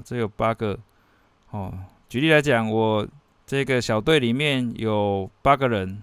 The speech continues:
哦，我这个小队有八个人，我要挑六个人去执行任务，那有几种挑法？哦，就是这样的意思。好，那它的运算式就是分母呢，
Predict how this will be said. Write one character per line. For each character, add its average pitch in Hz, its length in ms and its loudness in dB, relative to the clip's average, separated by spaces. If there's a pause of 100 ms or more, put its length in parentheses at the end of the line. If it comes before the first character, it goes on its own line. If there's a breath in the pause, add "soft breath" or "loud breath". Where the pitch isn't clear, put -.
哦， 98 160 -10
我 107 80 -8
这 135 100 -4
个 135 60 -2
小 107 160 -2
队 131 100 -4
有 120 80 0
八 120 180 0
个 117 140 -4
人， 95 180 -2
我 101 80 -4
要 120 80 0
挑 127 220 -2
六 131 160 0
个 120 80 -2
人 101 180 -2
去 123 140 -8
执 110 160 -8
行 110 220 -4
任 123 200 -4
务， 113 160 -6 (380 soft breath)
那 135 140 -4
有 123 120 0
几 113 200 -4
种 101 200 -4
挑 113 320 -2
法？ 104 280 -8 (100)
哦， 95 80 -12
就 120 140 -8
是 117 80 -8
这 123 100 -4
样 120 80 0
的 107 80 -2
意 117 160 -4
思。 101 240 -12 (1120 soft breath)
好， 120 200 2
那 190 120 2
它 190 120 4
的 180 100 8
运 185 140 2
算 180 200 2
式 170 200 -2
就 175 120 2
是 160 480 -2 (460)
分 180 300 2
母 127 340 -2
呢， 131 320 0